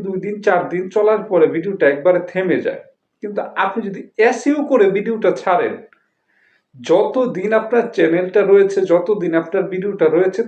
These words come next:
ততদিনই এটার ভিউজ আসতে থাকবে, আসতে থাকবে, আসতে থাকবে, কখনোই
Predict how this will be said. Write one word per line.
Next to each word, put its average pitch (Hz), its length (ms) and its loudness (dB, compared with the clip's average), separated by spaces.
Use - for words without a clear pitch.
ততদিনই 247 720 2
এটার 190 300 2
ভিউজ 202 260 -4
আসতে - 260 -4
থাকবে, 170 360 0
আসতে - 240 -10
থাকবে, 170 240 -2
আসতে 180 280 -8
থাকবে, 185 240 -2
কখনোই 214 500 0